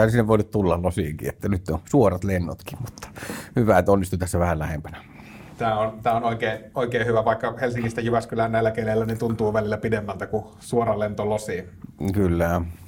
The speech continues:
Speaker 2: Tänne Huumorihommiin sä voit lähettää myös studioon WhatsApp-viestejä. Laita viestiä tulemaan ja luetaan niitä parhaimpia sitten täällä itse lähetyksessä asti. Niin kuin moni, moni muu ohjelman kuuntelija tietää, niin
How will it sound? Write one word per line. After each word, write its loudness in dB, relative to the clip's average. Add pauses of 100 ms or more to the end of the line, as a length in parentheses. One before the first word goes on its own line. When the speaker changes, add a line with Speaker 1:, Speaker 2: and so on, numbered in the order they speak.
(200)
Speaker 2:
Tänne -2
Huumorihommiin 4
sä 2
voit 4
lähettää 0
myös 2
studioon 2
WhatsApp-viestejä. 0 (760)
Laita 4
viestiä 4
tulemaan 6
ja 2 (800)
luetaan 4
niitä 0
parhaimpia 2
sitten -10
täällä 2
itse -2
lähetyksessä -2
asti. -4 (180)
Niin -14
kuin -4
moni, 2
moni 0
muu 4
ohjelman 2
kuuntelija 0
tietää, -2
niin -10